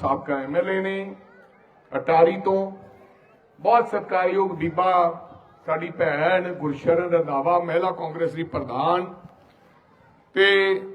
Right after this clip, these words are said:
ਖਨੌੜਾ ਸਾਹਿਬ, ਖਨੌੜਾ ਵੇਖੀ ਜਾਂਦਾ ਕਿ ਯਾਰ ਮੇਰਾ ਨਾਂ ਲਊ, ਇਹ ਪਟਿਆਲੇ ਤੋਂ ਬੰਦਾ ਫੜਿਆ ਸੀ, ਤੇ ਬਹੁਤ ਚੰਗੇ ਵਿਅਕਤੀ ਨੇ, ਸਾਡੇ ਜ਼ਿਲ੍ਹੇ ਦੇ ਪ੍ਰਧਾਨ ਨੇ।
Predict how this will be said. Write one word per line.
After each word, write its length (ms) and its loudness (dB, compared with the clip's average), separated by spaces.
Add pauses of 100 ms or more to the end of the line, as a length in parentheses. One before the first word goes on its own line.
ਖਨੌੜਾ 440 4
ਸਾਹਿਬ, 600 4
ਖਨੌੜਾ 320 0
ਵੇਖੀ 300 -4
ਜਾਂਦਾ 260 -2
ਕਿ 120 -8
ਯਾਰ 440 -4 (140)
ਮੇਰਾ 280 -6
ਨਾਂ 200 -6
ਲਊ, 160 -8 (1080)
ਇਹ 180 6
ਪਟਿਆਲੇ 520 -4
ਤੋਂ 180 -4
ਬੰਦਾ 260 -4
ਫੜਿਆ 380 -6
ਸੀ, 340 -14 (1200)
ਤੇ 100 -6
ਬਹੁਤ 300 0
ਚੰਗੇ 300 0
ਵਿਅਕਤੀ 360 -6
ਨੇ, 140 -6
ਸਾਡੇ 300 -2
ਜ਼ਿਲ੍ਹੇ 240 -4
ਦੇ 100 -4
ਪ੍ਰਧਾਨ 480 -4
ਨੇ। 420 -8